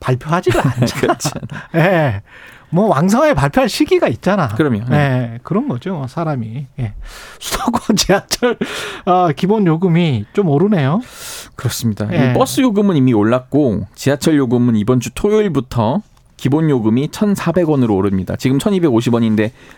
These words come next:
Speaker 2: 백오십 원 오르는 거잖아요. 근데 이번에는 청소년 요금이랑 어린이 요금도 오르거든요.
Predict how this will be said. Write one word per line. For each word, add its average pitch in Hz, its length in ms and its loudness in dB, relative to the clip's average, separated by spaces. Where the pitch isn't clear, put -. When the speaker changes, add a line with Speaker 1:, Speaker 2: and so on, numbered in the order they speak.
Speaker 2:
백오십 120 420 0
원 117 120 2
오르는 107 340 2
거잖아요. 95 440 0
근데 - 160 2
이번에는 170 560 2
청소년 226 540 0
요금이랑 135 420 2
어린이 156 420 2
요금도 113 380 0
오르거든요. 98 600 -2